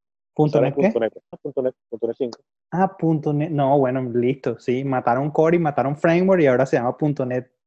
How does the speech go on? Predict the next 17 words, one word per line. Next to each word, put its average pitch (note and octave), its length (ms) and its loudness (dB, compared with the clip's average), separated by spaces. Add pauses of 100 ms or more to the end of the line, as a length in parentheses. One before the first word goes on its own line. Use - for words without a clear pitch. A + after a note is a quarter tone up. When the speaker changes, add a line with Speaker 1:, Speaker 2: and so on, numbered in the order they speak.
(200)
Speaker 1:
<laughs> - 1300 -4 (340)
Speaker 2:
Pero C#3 160 2
en C3+ 60 4
realidad B2+ 260 6
es C#3 60 4
la E3 60 6
evolución D3 340 4
del, F3 240 2
o A#2+ 40 -8
sea, B2 140 -2
es A2+ 60 -4
la C#3 180 -8 (140)
siguiente A2+ 300 -8
versión E3 260 -6
del E3+ 100 -4
punto G#2+ 320 -14
net G#2+ 120 -8